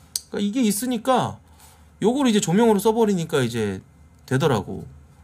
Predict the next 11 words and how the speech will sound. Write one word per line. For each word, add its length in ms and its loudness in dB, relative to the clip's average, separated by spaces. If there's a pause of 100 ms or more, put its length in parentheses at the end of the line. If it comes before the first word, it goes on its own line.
(280)
어, 360 -4 (1400)
그 140 -2
여기다가 580 4
이제 160 -2
아이디어 400 0
상품으로다가 640 -2
원래 240 -2
이제 240 -6
C타입이 540 -4 (240)
딱 160 -6
들어가는데 680 -2